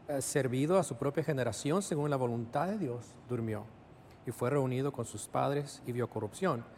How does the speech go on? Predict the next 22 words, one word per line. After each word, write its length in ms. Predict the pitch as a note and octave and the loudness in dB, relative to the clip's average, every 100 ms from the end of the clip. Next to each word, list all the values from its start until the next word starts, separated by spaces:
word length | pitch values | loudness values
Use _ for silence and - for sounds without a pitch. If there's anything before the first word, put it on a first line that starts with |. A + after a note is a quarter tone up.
| - - - - | -20 -20 -12 0
Mas 240 | C#3 - | 2 2
aquel 340 | A#2+ - D4+ | 2 4 6
a 60 | B3 | 6
quien 180 | - D3 | 6 4
Dios 160 | C#3+ | 6
levantó 400 | D3+ D3 C3+ D#3 | 6 6 4 4
no 320 | C#3+ D3 A3 D4+ | 4 6 6 6
vio 220 | E3 D3 | 4 4
corrupción. 680 | C#3+ C3+ B2+ - G3+ C#3 A2+ - - - - | 4 2 0 0 0 0 -4 -12 -20 -20 -14
Sabed 320 | - G#3+ C#4 E4 | 6 8 8 8
pues 200 | D4 - | 6 8
esto, 280 | E3 - D#3+ | 4 4 6
varones 340 | E3 D#3+ E3 | 6 8 6
hermanos, 460 | F#3 D#3+ B2 B2+ - | 4 4 4 0 0
que 120 | D#3 | 0
por 220 | - E3 | 6 6
medio 540 | E3 F3+ A3 C4+ D4+ C#4+ | 8 6 6 6 6 6
de 240 | C4+ D3 | 4 4
él 100 | C3 | 2
se 160 | B2+ C#3 | 2 0
os 220 | C3+ C3 | 2 0
anuncia 600 | B2+ D3+ G#3+ G#3+ A3 | 0 4 2 2 -2